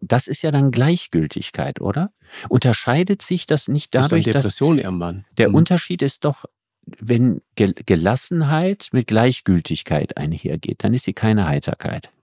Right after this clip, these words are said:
Speaker 2: Ist richtig.
Speaker 1: Ne?
Speaker 2: Ist richtig.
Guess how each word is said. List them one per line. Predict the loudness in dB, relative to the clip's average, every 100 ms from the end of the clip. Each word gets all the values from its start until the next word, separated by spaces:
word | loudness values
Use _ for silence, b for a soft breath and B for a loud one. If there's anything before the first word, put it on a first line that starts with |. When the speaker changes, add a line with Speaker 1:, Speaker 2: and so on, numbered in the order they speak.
| -10
Speaker 2:
Ist | -8
richtig. | -8 -10 -14 -18 _ _ _ _ _ _
Speaker 1:
Ne? | 0 0 0 _
Speaker 2:
Ist | -8 -6
richtig. | -8 -8 -16